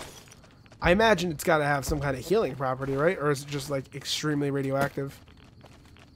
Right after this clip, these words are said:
Oh, speaking of extremely radioactive, this one's name was Mo, and he has no face. What happened to you, Mo?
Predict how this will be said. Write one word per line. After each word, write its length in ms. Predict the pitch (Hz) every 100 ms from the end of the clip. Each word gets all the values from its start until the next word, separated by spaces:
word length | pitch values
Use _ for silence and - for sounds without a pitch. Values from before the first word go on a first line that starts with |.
| - - - - - - -
Oh, 160 | 160
speaking 260 | 135 165 156
of 80 | 151
extremely 520 | 139 - - 160 156
radioactive, 800 | 151 147 143 160 170 143 143 - - - - - - - - - - - - - - - - - - - - - - -
this 140 | 147 -
one's 200 | 127 131
name 160 | 135
was 140 | 123 120
Mo, 380 | 143 143 123 139
and 100 | 135
he 60 |
has 200 | 123 127
no 140 | 123 123
face. 500 | - 143 127 - - - - - - - - - - - -
What 120 | -
happened 300 | - - - -
to 120 | -
you, 100 | -
Mo? 280 | - - -